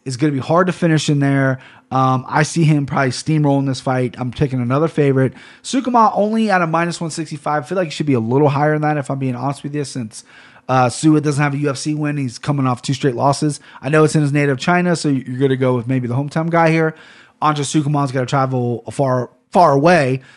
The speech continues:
to, I think he's a West Coast guy, so he's gonna make this happen, uh, really far away from home. But, um, I like Sukuma. I think he's, again, criminally underrated. I've underrated him pretty much his entire career. So Sukuma's gonna get this one.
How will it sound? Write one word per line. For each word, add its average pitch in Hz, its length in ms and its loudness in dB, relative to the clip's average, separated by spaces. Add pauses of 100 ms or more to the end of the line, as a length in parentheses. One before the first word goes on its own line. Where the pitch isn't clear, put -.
(120)
to, 139 240 -4
I 139 100 -2
think 151 140 -4
he's 139 100 -2
a 117 60 -4
West 156 240 2
Coast 123 220 -2
guy, 123 160 -2
so 131 120 -6
he's 127 80 -4
gonna 131 140 -2
make 131 160 -2
this 123 160 -6
happen, 131 420 -6 (360)
uh, 123 320 0
really 165 180 6
far 139 160 -2
away 123 140 -2
from 120 140 -6
home. 127 280 -4 (320)
But, 151 240 2
um, 143 300 0
I 165 120 2
like 180 200 4
Sukuma. 160 340 2
I 151 120 4
think 143 200 -4
he's, 135 400 -4 (260)
again, 139 280 -2
criminally 170 340 0
underrated. 147 560 2 (240)
I've 160 180 2
underrated 147 480 4
him 131 360 2 (580)
pretty 151 160 0
much 135 140 0
his 127 120 -2
entire 123 280 0
career. 120 360 -4
So 113 420 -8 (300)
Sukuma's 185 560 2
gonna 156 140 -2
get 143 140 -4
this 135 140 -6
one. 110 200 -8